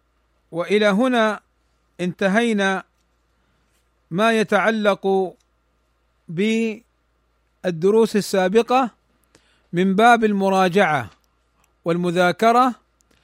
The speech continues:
لطول الفصل. أسأل الله عز وجل أن يعينني وإياكم على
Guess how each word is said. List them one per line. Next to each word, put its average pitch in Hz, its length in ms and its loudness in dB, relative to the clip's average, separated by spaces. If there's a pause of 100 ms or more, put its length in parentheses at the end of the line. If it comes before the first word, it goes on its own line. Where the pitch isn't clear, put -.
(320)
لطول 226 440 0
الفصل. 170 580 0 (2500)
أسأل 202 300 0
الله 190 340 2
عز 165 320 -2
وجل 196 500 0 (1400)
أن 214 380 -2 (160)
يعينني 196 720 -2
وإياكم 185 880 -2 (1200)
على 202 600 0